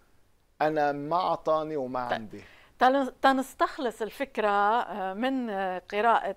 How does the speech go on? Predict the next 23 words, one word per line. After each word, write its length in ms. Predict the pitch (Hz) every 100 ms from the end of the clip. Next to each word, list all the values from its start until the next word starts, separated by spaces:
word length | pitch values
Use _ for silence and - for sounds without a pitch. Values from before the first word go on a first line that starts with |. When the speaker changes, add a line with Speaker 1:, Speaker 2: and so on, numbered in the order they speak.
| - 196
Speaker 2:
آه، 160 | 180
سفر 340 | 175 220 220 202
الأمثال 600 | 185 190 - 202 190 180
لليوم، 760 | 151 196 190 190 202 208 247 254 - - - -
آه، 440 | 208 196 190 185 240 - _ -
من 320 | 202 214 202 196
Speaker 1:
الفكرة 220 | 202 220
Speaker 2:
المثل 280 | 185 202 233
النملة 500 | 220 247 262 233 196
يلي 260 | 185 180
أعطانا 440 | 175 180 196 180 180
إياه 180 | 180
Speaker 1:
"إلى 100 | 190 180
Speaker 2:
هون. 100 | 185
Speaker 1:
متى 220 | 202 196
ترقد 440 | - 185 185 190
أيها 240 | 180 180 170
الكسلان؟ 520 | 170 170 - 156 139
قوم 300 | - 196 190
امشي، 360 | 185 - 117 107 -
قوم 140 | 175
اشتغل". 380 | 170 - 117 107 - - -
Speaker 2:
خلص. 240 | 190 -